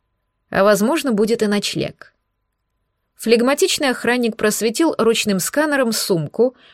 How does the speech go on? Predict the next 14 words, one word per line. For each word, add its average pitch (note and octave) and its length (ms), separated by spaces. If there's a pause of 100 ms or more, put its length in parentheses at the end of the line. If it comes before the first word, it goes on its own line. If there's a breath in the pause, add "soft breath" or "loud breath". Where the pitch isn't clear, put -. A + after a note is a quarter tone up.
(160 soft breath)
проверяя, G3+ 420
нет A3+ 300
ли D#4 100
чего G#3+ 300
запрещённого. G3 880 (640 soft breath)
В F#3+ 80
другой B3+ 380
ситуации B3+ 640
ноут G#3 340
бы F#3+ 140
мне G#3+ 180
пронести F3+ 540
не G3 140
дали, F#3+ 500